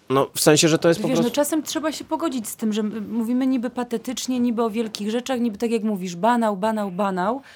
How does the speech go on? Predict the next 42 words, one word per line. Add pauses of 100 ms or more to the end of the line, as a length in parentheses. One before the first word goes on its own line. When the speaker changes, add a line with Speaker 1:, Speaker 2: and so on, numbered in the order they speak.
(240)
Speaker 2:
goni
banał, (300)
ale
prawda
jest
taka,
że
my
w
tym
wszystkim
żyjemy.
Może
by
wypadało
po
prostu
przed
tym (560)
nie
uciekać.
Speaker 1:
Nie,
ja
się
w
ogóle
staram
nie
u-,
w
sensie,
że
Speaker 2:
Mm. (280)
Speaker 1:
na
przykład
jak
piszę (240)
książki,
to
ja
w
ogóle,